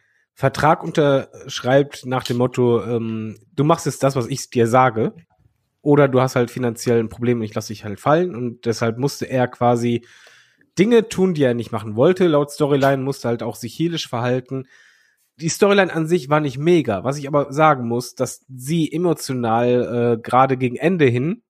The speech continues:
wo es dann später das Aus-, Aufeinandertreffen zwischen ihnen und J B L gab beim All or Nothing Match bei No Way Out, das hat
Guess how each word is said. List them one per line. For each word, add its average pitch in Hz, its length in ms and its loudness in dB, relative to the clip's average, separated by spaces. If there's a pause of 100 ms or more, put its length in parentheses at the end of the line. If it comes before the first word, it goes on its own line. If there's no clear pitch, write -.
(240)
wo 120 120 -2
es 120 80 -2
dann 120 240 -2 (100)
später 123 260 0
das 113 140 -2
Aus-, 123 200 -4
Aufeinandertreffen 123 680 -4
zwischen 110 320 -8
ihnen 120 220 -2
und 98 340 -8 (320)
J 120 180 2
B 107 80 0
L 123 220 2
gab 117 320 2
beim 110 380 2
All 117 140 2
or 110 60 2
Nothing 120 360 -2
Match 117 340 -4 (300)
bei 113 80 -6
No 107 180 2
Way 101 160 2
Out, 110 300 -4 (580)
das - 260 -8
hat - 140 -8